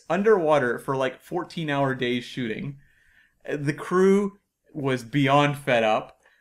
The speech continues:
Um, several of the actors, Ed Harris and Mary Elizabeth Mastrantonio included, will not talk about the movie to this day. And, you know, they had a number of production disasters throughout.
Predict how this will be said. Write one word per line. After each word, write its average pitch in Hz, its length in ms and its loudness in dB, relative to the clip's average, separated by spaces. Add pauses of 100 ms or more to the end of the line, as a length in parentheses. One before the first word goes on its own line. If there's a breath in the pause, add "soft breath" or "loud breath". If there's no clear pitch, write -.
(120)
Um, 110 500 0 (180)
several 180 400 2
of 156 80 2
the 139 80 2
actors, 139 440 0
Ed 143 160 2
Harris 139 340 0
and 123 120 -4
Mary 131 220 0
Elizabeth 127 380 -6
Mastrantonio 123 800 -6 (140)
included, 127 500 -4 (160 soft breath)
will 139 160 2
not 156 240 2
talk 151 260 0
about 135 220 -2
the 127 60 -6
movie 117 260 -8
to 131 100 -8
this 110 180 -8
day. 113 420 -6 (760)
And, 131 480 -2 (120)
you 165 160 -2
know, 139 240 0 (280)
they 147 220 0
had 139 320 0
a 139 80 -2
number 151 320 0
of 151 120 -4
production 135 360 -2
disasters 123 600 -6
throughout. 120 460 -4